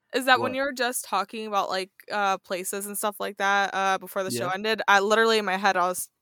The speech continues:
Speaker 1: like, thinking about San Fran Tokyo 'cause I think it's so
Speaker 2: W-,
Speaker 1: cool. When
Speaker 2: wait,
Speaker 1: you brought
Speaker 2: I
Speaker 1: up,
Speaker 2: think
Speaker 1: like,
Speaker 2: it's
Speaker 1: San
Speaker 2: cool,
Speaker 1: Francisco and
Speaker 2: too.
Speaker 1: stuff like that.
Speaker 2: Yeah,
Speaker 1: And
Speaker 2: but ma-,
Speaker 1: just
Speaker 2: but, like
Speaker 1: to leave the show and then come on Twitter and see that, I was like, "Oh my god!"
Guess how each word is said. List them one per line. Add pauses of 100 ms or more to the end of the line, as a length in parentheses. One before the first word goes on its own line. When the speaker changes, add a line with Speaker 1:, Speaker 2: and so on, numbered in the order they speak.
Speaker 1:
like,
thinking
about
San
Fran
Tokyo
'cause
I
think
it's
so
Speaker 2:
W-,
Speaker 1:
cool. (460)
When
Speaker 2:
wait,
Speaker 1:
you
brought
Speaker 2:
I
Speaker 1:
up,
Speaker 2:
think
Speaker 1:
like,
Speaker 2:
it's
Speaker 1:
San
Speaker 2:
cool,
Speaker 1:
Francisco
and
Speaker 2:
too.
Speaker 1:
stuff
like
that. (500)
Speaker 2:
Yeah,
Speaker 1:
And
Speaker 2:
but
ma-,
Speaker 1:
just
Speaker 2:
but,
like
Speaker 1:
to (380)
leave
the
show
and
then
come
on
Twitter
and
see
that,
I
was
like,
"Oh
my
god!"